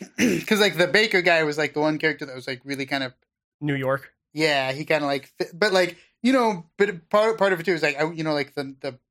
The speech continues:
Speaker 1: you know, the, that early era, like, langu-, like, you know, the radio talk language where it's like, <laughs> you know what I'm talking about? Like,
Speaker 2: Yeah.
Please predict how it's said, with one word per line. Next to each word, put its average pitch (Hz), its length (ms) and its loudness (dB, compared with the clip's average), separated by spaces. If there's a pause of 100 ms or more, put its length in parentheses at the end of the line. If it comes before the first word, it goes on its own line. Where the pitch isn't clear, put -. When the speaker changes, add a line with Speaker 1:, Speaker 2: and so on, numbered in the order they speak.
(720)
Speaker 1:
you 143 80 -8
know, 131 120 -6
the, 120 140 -10 (560)
that 131 240 -6
early 160 420 2
era, 151 420 2
like, 131 240 -10
langu-, 135 380 -10
like, 135 220 -12 (360)
you 147 80 -4
know, 143 80 0
the 131 80 -4
radio 131 320 -8
talk 131 400 -4
language 135 480 -10
where 123 140 -14
it's 120 160 -18
like, 120 260 -14 (1160)
<laughs> - 0 - (600)
you 254 220 0
know 294 60 4
what 262 140 4
I'm 208 60 2
talking 175 260 0
about? 151 280 0
Like, - 60 0
Speaker 2:
Yeah. 135 220 4